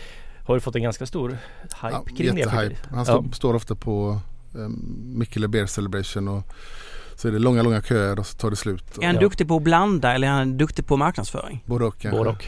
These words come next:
Speaker 3: Ja.
Speaker 1: Nej, jag, jag tycker produkten är jättebra. Han,
Speaker 3: Ja.
Speaker 1: eh, vi har en liten utbudare. Jag skickar ner Narangi som hans far dricker, tror jag. Och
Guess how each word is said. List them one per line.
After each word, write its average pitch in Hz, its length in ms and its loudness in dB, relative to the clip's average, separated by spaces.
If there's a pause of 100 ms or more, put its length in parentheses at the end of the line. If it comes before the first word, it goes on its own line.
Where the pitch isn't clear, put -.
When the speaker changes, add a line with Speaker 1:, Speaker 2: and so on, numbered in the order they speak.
Speaker 3:
Ja. 156 140 6
Speaker 1:
Nej, 156 120 10
jag, 139 120 8
jag 120 180 6
tycker 175 260 6
produkten 143 380 4
är 156 40 4
jättebra. 120 260 2
Han, 135 300 4
Speaker 3:
Ja. 156 60 4
Speaker 1:
eh, 156 100 4
vi 135 160 4
har 143 120 6
en 139 60 4
liten 131 160 2
utbudare. 127 380 2
Jag 127 300 2 (500)
skickar 127 220 0
ner 123 140 4
Narangi 117 460 4
som 139 100 4
hans 127 160 4
far 110 280 4
dricker, 160 300 0
tror 160 160 0
jag. 175 180 -2
Och 131 160 -4